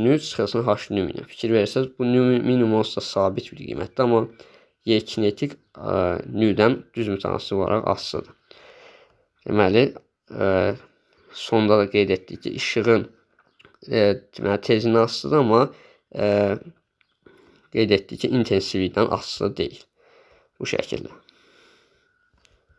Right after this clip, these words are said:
Sual əlli dörd. Radioaktiv elementin yarım parçalanma periodu üç sutkadır. Neçə sutka ərzində bu elementin on altıda on beş hissəsi parçalanar? Biz düstur bilirik ki,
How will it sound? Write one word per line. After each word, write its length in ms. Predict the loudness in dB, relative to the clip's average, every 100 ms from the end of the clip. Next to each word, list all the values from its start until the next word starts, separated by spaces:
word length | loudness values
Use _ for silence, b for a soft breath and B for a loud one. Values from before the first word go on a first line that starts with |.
| _ _ _ _ _ _ _ _ _ _ _ _ _ _ _ _ _ _
Sual 440 | -18 -2 4 6 6
əlli 220 | 4 2 2
dörd. 280 | 2 2 2
Radioaktiv 520 | 4 4 0 -2 0
elementin 500 | 2 2 2 0 0
yarım 220 | 2 2
parçalanma 600 | 2 0 0 0 2 2
periodu 520 | 2 0 2 0 0 -2
üç 220 | -2 -6
sutkadır. 460 | -10 -4 -2 0 0
Neçə 220 | -2 -6
sutka 260 | -6 0 0
ərzində 300 | 0 0 2
bu 80 | 2
elementin 480 | 2 0 -2 -4 0
on 200 | 2 2
altıda 440 | 0 -4 -2 -2 -4 B B -2
on 200 | 0 2
beş 160 | 0 -2
hissəsi 260 | -4 -4
parçalanar? 720 | 0 0 0 -4 -4 -6 -10 _ _ _ _ _ _ _ -4
Biz 180 | 0
düstur 360 | 0 2 2 2
bilirik 320 | 0 -2 -4
ki, 160 | 0